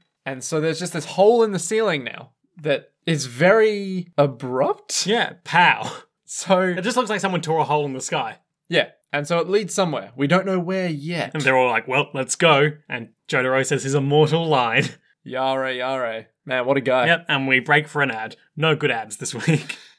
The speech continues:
Speaker 1: No, I don't think there was. I think we had
Speaker 2: Oh, we had an interesting tourism ad for, uh,
Speaker 1: Oh, that's
Speaker 2: Jerusalem,
Speaker 1: right.
Speaker 2: Jerusalem and Tel Aviv.
Speaker 1: Yeah,
Speaker 2: Which
Speaker 1: fucking
Speaker 2: basically consisted of various women taking the,
Speaker 1: No, no, the
Speaker 2: the
Speaker 1: one
Speaker 2: point
Speaker 1: woman.
Speaker 2: of view.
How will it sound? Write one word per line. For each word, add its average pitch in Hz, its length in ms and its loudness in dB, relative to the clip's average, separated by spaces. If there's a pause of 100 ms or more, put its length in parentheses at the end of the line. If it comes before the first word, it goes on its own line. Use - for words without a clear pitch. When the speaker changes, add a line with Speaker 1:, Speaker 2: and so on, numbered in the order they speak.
(380)
Speaker 1:
No, 214 120 -6
I 247 100 0
don't 277 120 -2
think 277 140 -8
there 233 120 -2
was. 175 400 0
I 165 60 -6
think 190 180 -6
we 202 120 -2
had 180 200 0
Speaker 2:
Oh, 220 120 6
we 226 100 0
had 233 200 2
an 247 80 -4
interesting 214 380 -4
tourism 180 560 -2
ad 127 280 -4
for, 131 340 -6
uh, 135 180 -4 (120)
Speaker 1:
Oh, 277 260 8
that's 269 60 0 (320)
Speaker 2:
Jerusalem, 143 120 -4
Speaker 1:
right. 160 300 0
Speaker 2:
Jerusalem 156 560 -4
and 139 140 -8
Tel 151 180 -4
Aviv. 139 720 -6
Speaker 1:
Yeah, 214 360 2
Speaker 2:
Which 175 100 -4
Speaker 1:
fucking 190 100 -4
Speaker 2:
basically 170 320 0
consisted 147 400 -6
of 135 260 -8 (160)
various 143 500 -2
women 131 440 -6
taking 139 400 -6
the, 143 500 -12
Speaker 1:
No, 214 100 2
no, 214 140 2
the 196 140 -2 (120)
Speaker 2:
the 147 140 -10
Speaker 1:
one 135 140 -2
Speaker 2:
point - 140 0
Speaker 1:
woman. 131 140 0
Speaker 2:
of 135 80 -8
view. 143 280 -4